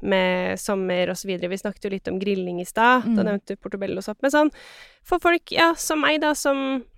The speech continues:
Speaker 1: spiser på en måte mye grønnsaker og, ja, pannekaker og sånn, men også litt bacon og <laughs>
Speaker 2: Mm.
Speaker 1: skinke og økologisk kjøtt og sånn. Hva, hva er det vi, hva er det vi liksom burde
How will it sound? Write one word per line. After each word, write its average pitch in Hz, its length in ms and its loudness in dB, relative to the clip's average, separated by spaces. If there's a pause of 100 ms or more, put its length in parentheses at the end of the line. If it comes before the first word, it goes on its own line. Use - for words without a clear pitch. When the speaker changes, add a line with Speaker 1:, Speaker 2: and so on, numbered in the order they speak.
(200)
Speaker 1:
spiser - 460 -2
på - 60 -2
en 370 60 0
måte 285 220 2
mye 214 260 2
grønnsaker 190 640 -2
og, 190 260 0
ja, 214 160 2
pannekaker 254 460 0
og 247 60 0
sånn, 262 160 0
men 254 100 0
også 254 260 -2
litt - 360 -4
bacon 233 440 -2
og 240 80 4
<laughs> 247 220 6
Speaker 2:
Mm. 233 40 4
Speaker 1:
skinke 226 480 -2
og 208 260 0
økologisk 208 420 -4
kjøtt - 200 -8
og 202 60 -4
sånn. 220 140 -2
Hva, 226 240 6
hva 240 300 4
er 233 40 2
det 240 120 2
vi, 220 380 2 (400)
hva 262 200 8
er 240 40 6
det 262 140 6
vi 220 200 0
liksom 214 640 0
burde 220 920 0